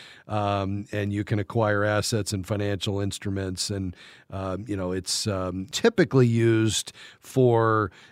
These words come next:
investments that are disallowed by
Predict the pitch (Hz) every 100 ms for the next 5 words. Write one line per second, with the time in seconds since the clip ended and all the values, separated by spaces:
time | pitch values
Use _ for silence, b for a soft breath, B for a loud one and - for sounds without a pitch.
0 | - 110 101 135 131 - 120 110 - -
1 | 113 104 - 107 107 90 143 135 127 107
2 | 110 113 113 107 101 101 101